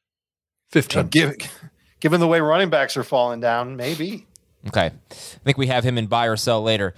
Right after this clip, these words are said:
Speaker 3: Heath, give me the biggest loser of Fantasy Week seven.
Speaker 1: Well, first, I wanna bring a little positivity of my own. I thought it was fantastic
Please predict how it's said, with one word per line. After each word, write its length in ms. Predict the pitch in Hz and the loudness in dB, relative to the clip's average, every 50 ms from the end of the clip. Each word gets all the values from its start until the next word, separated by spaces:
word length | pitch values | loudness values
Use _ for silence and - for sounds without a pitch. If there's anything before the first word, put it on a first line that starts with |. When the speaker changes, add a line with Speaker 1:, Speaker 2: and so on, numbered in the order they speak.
| - - 131 - | -12 -20 -20 -6
Speaker 3:
Heath, 300 | - - 220 233 233 - - | -2 2 2 4 2 2 2
give 100 | 202 208 | 0 2
me 80 | 214 | 2
the 80 | 190 196 | 2 4
biggest 260 | 175 202 190 190 - | 4 2 2 2 0
loser 540 | 165 165 175 208 214 185 147 143 127 117 107 | 0 2 2 2 2 2 4 4 4 4 4
of 400 | - 110 123 123 120 117 110 104 | 4 4 4 4 4 2 0 -2
Fantasy 480 | - - - 151 147 139 131 120 - 131 | -8 -4 0 2 2 2 2 0 0 0
Week 160 | 123 117 - | -2 -2 -2
seven. 420 | - - 107 98 87 85 78 78 - _ _ _ _ _ _ - - - - | 0 2 2 2 0 -2 -8 -14 -16 _ _ _ _ _ _ -20 -20 -6 -2
Speaker 1:
Well, 360 | 240 220 196 185 175 175 175 | 2 2 4 4 4 2 0
first, 540 | - - 233 220 165 147 123 - - - - - | -2 0 2 2 2 2 0 -2 -4 -4 -2 0
I 100 | 131 139 | 2 2
wanna 220 | 135 139 135 123 | 4 4 2 0
bring 320 | 110 - - 120 120 117 113 | 0 -2 0 0 2 4 4
a 40 | |
little 160 | 110 107 101 95 | 4 4 4 2
positivity 580 | - 110 101 98 98 - - 107 90 90 95 | 2 2 2 2 0 0 0 -2 0 0 0
of 80 | 90 - | 2 0
my 120 | 87 87 | 0 0
own. 380 | 87 82 78 78 78 - - - - | -4 -8 -6 -6 -6 -6 -6 -4 0
I 140 | - 120 127 | 2 2 2
thought 340 | 113 - 127 101 98 95 - | 2 0 2 2 2 2 0
it 100 | 71 60 | -2 -2
was 260 | 90 92 90 - - | -4 -4 -4 -4 -4
fantastic 1200 | - - - 110 110 110 110 113 110 - - - - 95 92 92 - - - - - - - - - | -6 -4 -2 0 2 2 2 0 0 -2 -2 2 2 2 2 0 -2 -6 -10 -12 -14 -16 -18 -20 -20